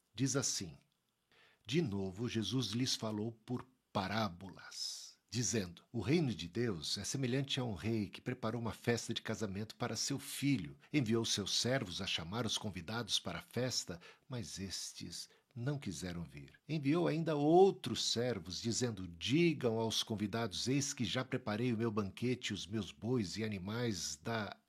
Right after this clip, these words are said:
engorda já foram abatidos, e tudo está pronto. Venham para a festa."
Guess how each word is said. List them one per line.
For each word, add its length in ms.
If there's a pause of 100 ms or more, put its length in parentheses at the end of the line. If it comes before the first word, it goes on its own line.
engorda 840 (120)
já 240
foram 520 (220)
abatidos, 920 (320)
e 120
tudo 320
está 200
pronto. 540 (400)
Venham 240
para 220
a 40
festa." 540